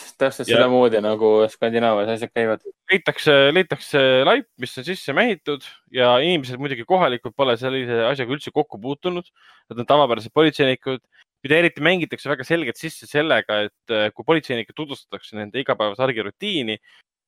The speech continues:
Speaker 2: üks mängib lihtsalt, ähm, äh, äh, malet iga päev arvutis näiteks, teine teeb kohvi ja kui nad lahendavad probleemi, siis see on see, et miks üks naispolitseinik tegi siis mehele trahvi, äh, ühele mehele selle eest, et ta parkis oma auto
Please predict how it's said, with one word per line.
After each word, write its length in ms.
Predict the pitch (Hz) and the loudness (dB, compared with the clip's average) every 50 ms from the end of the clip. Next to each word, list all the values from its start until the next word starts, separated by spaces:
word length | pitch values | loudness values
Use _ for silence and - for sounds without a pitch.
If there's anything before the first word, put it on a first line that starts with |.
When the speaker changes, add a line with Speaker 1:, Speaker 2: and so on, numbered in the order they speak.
| _ - 160 | _ -6 -4
Speaker 2:
üks 240 | 180 - - - | -4 -4 -4 -2
mängib 400 | 135 127 127 127 107 107 104 101 | 0 0 0 0 -2 -4 -4 -2
lihtsalt, 640 | 131 143 - - - 120 104 101 95 _ _ _ - | -4 -4 -4 -4 -2 0 0 0 -2 _ _ _ -2
ähm, 340 | 110 104 101 98 98 98 90 - _ _ _ _ _ _ _ _ _ _ _ _ _ _ - - - | 2 2 2 2 0 -2 -6 -12 _ _ _ _ _ _ _ _ _ _ _ _ _ _ -16 -12 -8
äh, 320 | 113 110 107 104 104 104 | -6 -2 -2 0 0 -2
äh, 300 | - - 101 110 110 104 104 | -4 -4 -6 -6 -4 -4 0
malet 320 | 120 170 214 220 190 - 156 | 0 2 2 2 2 0 0
iga 160 | 147 143 131 | 0 0 2
päev 240 | 117 135 131 123 127 | 4 4 4 4 4
arvutis 400 | 135 131 127 123 - - 120 110 123 | 4 2 2 -2 -6 -8 -10 -6 -6
näiteks, 460 | 117 117 - - 113 107 - - - _ _ _ _ _ _ | -6 -6 -4 -6 -8 -8 -8 -12 -20 _ _ _ _ _ _
teine 220 | _ 156 165 160 143 | _ -2 0 0 0
teeb 140 | - 113 101 _ - | -2 -4 -8 _ 0
kohvi 460 | 185 214 220 - - 139 123 120 120 | 0 0 0 0 -2 0 0 2 2
ja 80 | 117 123 | 0 0
kui 80 | 127 | 0
nad 80 | 120 120 | 0 0
lahendavad 380 | 170 190 190 165 131 123 113 - | 2 2 2 2 0 0 -2 0
probleemi, 400 | - 127 139 175 190 165 127 113 | -2 -2 0 0 0 0 -2 -4
siis 180 | - - 135 - | -8 -12 -10 -4
see 140 | - 135 113 | -2 -2 -2
on 80 | 113 110 | -2 -4
see, 360 | - 175 180 180 147 123 107 - _ - - - - - | -2 -2 2 2 2 2 2 0 _ -14 -20 -20 -14 -12
et 100 | 120 120 | -10 -6
miks 280 | 131 147 151 - - 147 | -6 -6 -6 -6 -6 -6
üks 180 | 156 151 - | -6 -6 -4
naispolitseinik 920 | - 151 156 165 - - - 156 160 165 - - 143 120 117 117 117 110 _ | -2 -2 0 0 -2 0 2 2 2 2 0 0 0 0 0 0 -2 -2 _
tegi 340 | - 117 110 - 117 117 110 107 | -4 -4 -4 -4 -4 -4 -4 -6
siis 240 | - - 117 104 - | -6 -10 -14 -12 -6
mehele 720 | 131 139 147 151 156 139 120 110 110 107 107 107 107 101 - - _ _ _ - | -2 0 0 2 2 0 0 2 2 0 2 2 0 -2 -4 -8 _ _ _ 2
trahvi, 460 | 170 233 - - - - 131 117 113 - _ _ - _ _ _ _ _ _ _ - 110 | 2 2 0 -4 -4 -2 0 0 0 -2 _ _ -20 _ _ _ _ _ _ _ 0 2
äh, 200 | 110 110 110 104 | 4 4 4 4
ühele 260 | 90 107 131 127 113 117 | 2 2 2 2 2 2
mehele 360 | 117 120 120 123 107 104 104 | 0 0 0 0 0 0 0
selle 240 | - 147 143 135 123 | 0 0 2 4 2
eest, 140 | 117 117 - | 2 2 0
et 140 | 113 104 - | -6 -8 -6
ta 140 | - 110 104 - | -6 -6 0 0
parkis 420 | 127 123 123 - - 104 - - | 0 0 0 -4 -10 -14 -10 -8
oma 380 | 113 104 101 104 104 101 101 101 | -8 -6 -2 0 0 2 4 4
auto 340 | 110 120 123 - - 107 | 4 2 0 0 0 0